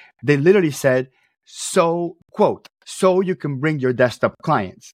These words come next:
It doesn't say, "So you can bring your desktop clients and forget about the history." It says, "So you can bring your desktop clients." So again, I, I am sort of, a, again, I,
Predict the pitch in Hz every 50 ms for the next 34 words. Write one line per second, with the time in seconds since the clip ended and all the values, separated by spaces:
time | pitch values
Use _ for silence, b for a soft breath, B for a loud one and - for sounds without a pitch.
0 | _ - 120 113 285 214 285 247 190 - 196 175 160 147 B B B B B -
1 | - 170 156 156 - 160 143 139 190 226 202 185 175 170 156 - 160 135 - -
2 | 151 147 151 147 143 135 - _ - 123 107 - - 120 117 151 139 120 120 113
3 | 98 104 123 202 214 - - - 208 196 - - 123 - - 127 120 - - -
4 | 180 190 190 175 160 - 139 127 123 139 135 117 120 117 123 120 113 - - -
5 | - - 160 143 131 123 120 117 - b b b b b b b b b _ -
6 | - - 151 147 135 - - 143 135 - - - 208 190 170 156 - 127 143 143
7 | - - 165 180 185 180 - - - 226 247 302 226 202 202 185 - - 135 143
8 | 139 151 131 120 113 113 - 113